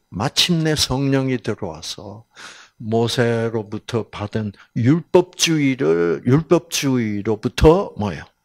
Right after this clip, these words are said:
율법으로부터 해방하고 하나님의 은혜와 진리로 살아가고 있는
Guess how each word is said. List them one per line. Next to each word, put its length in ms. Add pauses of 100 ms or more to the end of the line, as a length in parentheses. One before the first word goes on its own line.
(220)
율법으로부터 840 (140)
해방하고 600 (680)
하나님의 560 (100)
은혜와 520 (140)
진리로 720 (640)
살아가고 1000
있는 520